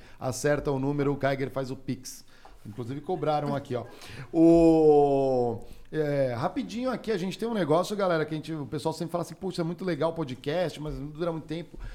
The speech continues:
Vocês não têm um conteúdo pequeno?" Temos sim, temos o canal de corte, você pode ver às vezes o corte ali, entra lá no canal de cortes do Critique, e a gente tá montando aqui, estamos na pré-produção, tá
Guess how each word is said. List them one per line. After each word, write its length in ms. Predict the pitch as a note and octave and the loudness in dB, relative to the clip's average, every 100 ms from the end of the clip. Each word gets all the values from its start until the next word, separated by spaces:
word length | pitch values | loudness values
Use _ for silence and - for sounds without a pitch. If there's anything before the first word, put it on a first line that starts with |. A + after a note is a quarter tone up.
| - | -16
Vocês 140 | - D3 | -12 -6
não 80 | E3+ | 0
têm 140 | F#3 | 0
um 40 | F3+ | 2
conteúdo 420 | F3+ E3 E3 D3 | -2 2 0 0
pequeno?" 420 | C#3+ - D#3+ D3 | -4 -6 -8 -10
Temos 420 | - F#3+ F#3+ E3+ | -10 -8 -8 -10
sim, 140 | - F3 | -10 -10
temos 280 | C#3 B2+ | -8 -8
o 60 | A#2 | -10
canal 280 | A#2+ A#2 B2 | -6 -6 -6
de 100 | C3+ | -6
corte, 340 | - D#3+ F3 | -4 -4 -4
você 60 | - | -8
pode 240 | - C3 | -6 -6
ver 120 | A#2 B2+ | -4 -6
às 100 | A2+ | -6
vezes 200 | A#2 A#2+ | -10 -12
o 80 | |
corte 480 | C3 B2 A#2+ B2 - | -10 -6 -6 -6 -8
ali, 140 | D#3 A2+ | -6 -6
entra 160 | B3+ C4+ | -6 -4
lá 120 | A3 | -6
no 80 | G#3 | -4
canal 240 | D3+ D3 | -4 -4
de 100 | C3+ | -4
cortes 260 | - C3 - | -2 -2 -2
do 60 | D3 | -8
Critique, 520 | D#3+ D#3+ - D#3+ E3 - - - | -8 -10 -8 -6 -6 -12 -20 -12
e 40 | D#3 | -8
a 20 | |
gente 160 | D3 C#3+ | -8 -4
tá 100 | F3+ | -4
montando 580 | F#3+ F#3 E3 E3 D#3+ D3 | -4 -6 -4 -2 -2 -2
aqui, 160 | D#3 | -4
estamos 320 | D#3+ D3+ D3 | -4 -4 -4
na 80 | C3+ | -4
pré-produção, 680 | - D3+ D3 D3+ B2+ - E3 | -6 -8 -6 -6 -6 -8 -10
tá 140 | F3 | -12